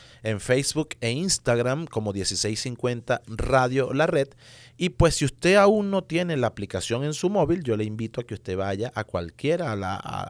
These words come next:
a App Store de Apple o de Android, y allí como Radio La Red nos ubica, y en cualquier dispositivo Apple o Android usted puede también, eh, llevarnos a donde quiera que vaya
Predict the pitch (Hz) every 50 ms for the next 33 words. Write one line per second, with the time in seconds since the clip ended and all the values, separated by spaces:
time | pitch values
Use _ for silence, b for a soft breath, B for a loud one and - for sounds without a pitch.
0 | - - - - - - - - 131 151 - - - - - - - 160 165 160
1 | 143 131 117 110 98 95 90 87 - b b b b b b b b 127 156 180
2 | 170 - 147 127 123 123 120 - - 104 95 92 90 101 131 196 226 190 147 147
3 | 147 165 - - B B B B B B B B - 107 104 107 104 120 139 147
4 | 139 135 - 135 110 107 101 95 92 113 147 170 185 190 180 156 131 117 117 135
5 | 151 147 - - 123 120 110 95 104 92 127 185 220 - - - 135 135 - -
6 | 113 110 101 - - 101 98 90 - - 160 175 180 175 - - 131 - - 101
7 | - 117 117 120 120 113 - - 120 120 117 - 123 117 110 - - 101 98 104
8 | 120 131 127 113 107 104 104 - B B B B B 95 - 95 87 - 101 101
9 | 104 98 104 95 92 87 90 90 95 95 - B B B B B B B B 110
10 | 107 101 95 90 117 143 156 175 170 156 127 107 98 95 101 92 95 90 90 90
11 | - - 104 104 110 110 107 B B B B B B - 113 98 92 101 107 110
12 | 110 117 117 117